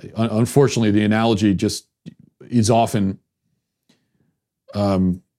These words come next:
often appropriate, but it reminds me of stories out of the Soviet Union, especially during the Stalin years, where there would be just these totally arbitrarily, arbitrary, uh, or seemingly arbitrary rules, and you could be punished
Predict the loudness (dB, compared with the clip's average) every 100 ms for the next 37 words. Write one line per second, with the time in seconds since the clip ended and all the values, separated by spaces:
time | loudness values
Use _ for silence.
0 | _ _ _ -14 _ _ -2 0 2 -2
1 | 0 0 2 2 2 2 2 2 2 2
2 | 2 2 2 4 4 2 0 -2 0 2
3 | 2 2 4 4 2 -2 -2 2 2 2
4 | 0 -4 -2 0 2 0 0 -2 -4 -2
5 | 0 2 4 2 4 2 2 0 0 0
6 | 0 0 2 2 2 0 0 0 -2 0
7 | 2 2 4 4 2 -2 _ -2 0 2
8 | 0 0 2 4 2 0 _ _ _ _
9 | _ -2 0 0 0 2 4 4 4 4
10 | 2 0 0 0 0 0 2 4 4 4
11 | 2 0 -6 -14 _ _ _ _ _ _
12 | _ _ _ _ _ _ 2 4 6 4
13 | 2 0 -2 -2 -4 -12